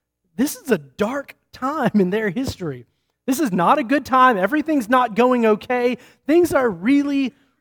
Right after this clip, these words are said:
really bad. And that's what makes Boaz so interesting, because he's going to appear in this time where people are doing some really dark things, where people aren't necessarily doing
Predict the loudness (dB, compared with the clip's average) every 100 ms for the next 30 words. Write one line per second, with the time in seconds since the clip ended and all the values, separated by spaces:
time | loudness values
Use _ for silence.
0 | _ _ -4 -2 -2 -4 -4 -6 -10 -16
1 | _ -20 _ _ _ _ _ _ _ _
2 | _ _ _ _ _ -10 -8 -4 -2 -2
3 | -2 -4 -2 -2 -2 -8 -6 -6 -6 -12
4 | -20 _ _ _ _ _ _ _ _ _
5 | -6 -4 -4 -4 0 0 0 -2 -2 -2
6 | -2 -2 -6 -6 -4 -2 -4 -4 -6 -2
7 | -2 -2 -4 -6 -6 -8 -10 -8 -10 -6
8 | -2 -2 -4 _ -8 -8 -14 _ _ _
9 | -6 -4 -2 0 0 0 0 0 -2 -6
10 | -8 -10 -6 -4 -4 -4 -4 -2 -2